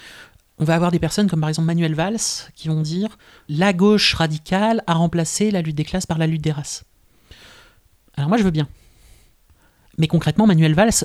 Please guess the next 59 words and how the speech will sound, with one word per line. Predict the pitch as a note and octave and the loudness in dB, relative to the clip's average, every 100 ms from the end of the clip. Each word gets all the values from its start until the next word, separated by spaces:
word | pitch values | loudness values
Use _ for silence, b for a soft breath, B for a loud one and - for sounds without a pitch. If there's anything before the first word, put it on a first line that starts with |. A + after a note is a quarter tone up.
| - | 4
ne | F3 | 4
veut | F3+ | 4
pas | G#3+ | 2
qu'on | G#3 | 0
parle | D#3+ D3 | 0 0
de | D3 | -2
lutte | D3+ | -4
des | C#3 | -6
classes. | - - - _ b b b b b | -8 -18 -20 _ b b b b b
Si | - - | -6 0
Manuel | A#3 G3 | 4 4
Valls | F3+ A3 F3+ | 4 2 2
voulait | E3 | -2
qu'on | D#3+ | 0
parle | D#3 D#3+ | 0 0
de | D3 | -2
lutte | C#3+ | -4
des | C3+ C#3+ | -6 -4
classes, | - C4 - - | -2 -2 -2 -2
euh, | D#3 | 0
lui | D3 D#3 | 0 0
et | |
moi | F3 | 0
on | B3+ | 0
serait | - D#3+ | -2 -2
d'accord | D3+ G#3 | 0 -2
sur | - | 0
un | E3 | -2
truc, | G3+ C#4 | 0 -4
c'est-à-dire | - D#3 C#3 | -4 -4 0
on | |
pourrait | C#3+ C#3 | 2 0
parler | C#3+ D3+ A#3 | -2 0 2
de | F#3 | 2
comment | D#3 D3 | 2 0
faire | - A3 A#3 | 2 0 0
pour, | - - A3 - B B | -4 -2 -2 -4 B B
ben, | C#3+ D#3 D#3 | 0 2 2
départir | C3 F#3+ F3+ - - F3+ | 2 0 0 -6 -2 0
le | F3 | 0
capital | D#3 D3+ - E3 | -2 -6 -4 -2
d'une | D3+ D3+ | -2 -2
partie | C#3 - | -4 -8
de | |
sa | - C#3+ | -4 -2
richesse, | D3 - A3+ B3 - - B B | 0 0 0 0 -2 -8 B B
pour, | - F3 D#3 | 2 4 2
euh, | |
renforcer, | C#3+ F3 F3 F#3+ - F#3+ F#3 | 4 4 4 2 0 2 2
pour | F3+ - | 0 -4
créer | - | -2
un | F3 | 0
pouvoir | D#3+ D#3+ - | 2 2 2
populaire | D#3+ - E3 E3 | 0 0 0 0
entre | D#3+ | 0
les | D3+ | 0
mains | D3+ | 0
des | D3+ | 0
travailleurs, | D3+ D#3 D#3 D#3+ F3 - | -2 0 4 4 4 0